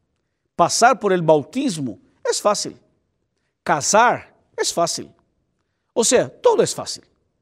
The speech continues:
¿Sabe lo que es difícil? Difícil es permanecer. O sea, la persona bautiza, pero hay que permanecer. La persona casa,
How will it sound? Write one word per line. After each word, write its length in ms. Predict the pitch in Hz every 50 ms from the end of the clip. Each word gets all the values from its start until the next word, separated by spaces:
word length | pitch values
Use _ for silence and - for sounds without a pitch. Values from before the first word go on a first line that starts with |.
| _ _ _ _ _
¿Sabe 260 | - - 175 180 175
lo 80 | 165 156
que 100 | - 160
es 80 | 139
difícil? 400 | 117 120 - 117 - - - - - _ _ _ _ _ _ _ _ _ _ _ _ _ -
Difícil 680 | 127 127 - - 190 202 170 - - 196 190 208 190 _ _ _ _ _ _ _ -
es 240 | 151 147 - -
permanecer. 1040 | - _ _ - 180 190 180 151 143 160 160 160 160 143 - - - 117 - - - _ -
O 80 | 147
sea, 220 | 135 - 175 113 - _ _ _ _ _ _ -
la 140 | 151 147 -
persona 340 | 165 147 - - 190 180 156
bautiza, 760 | 135 135 131 131 - - - 254 254 - - 269 269 269 - _ _ _ _ _ _ _ _ _ _ _ _ _ _ _
pero 220 | - 151 139 120 120
hay 140 | 135 160 -
que 120 | - -
permanecer. 640 | - 143 117 107 110 113 107 - 180 160 101 - _ _ _ _ _ _ _ _ _ _ _ _ _ _ _ _ _ -
La 160 | 151 147 147
persona 340 | - 156 - - 180 190 175
casa, 560 | - - - 170 165 165 151 - 226 254 254